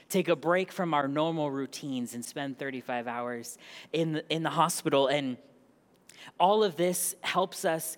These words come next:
mirror the life of Christ. All of this helps us mirror God's love back to God and back to all of creation. It helps us become more like Christ. And, and there's a story in Matthew's gospel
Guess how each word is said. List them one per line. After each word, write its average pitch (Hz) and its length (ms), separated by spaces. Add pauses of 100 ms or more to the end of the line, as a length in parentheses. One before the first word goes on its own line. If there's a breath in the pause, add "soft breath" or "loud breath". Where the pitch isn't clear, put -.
(160 loud breath)
mirror 170 540
the 151 140
life 151 280
of 139 140
Christ. - 600 (280 loud breath)
All 208 240
of 185 100
this 180 240
helps 185 300
us 170 240
mirror 180 440
God's 160 420
love 165 400
back 165 300
to 185 280
God 147 460
and 143 280
back 156 340
to 160 340
all 156 320
of 139 200 (360 loud breath)
creation. 156 760
It 139 220
helps 196 340
us 165 180
become 165 480
more 156 320
like 143 360 (320 loud breath)
Christ. 151 420
And, 170 160
and 170 160
there's 185 160
a 190 60
story 208 560
in 151 360
Matthew's 160 460
gospel 120 540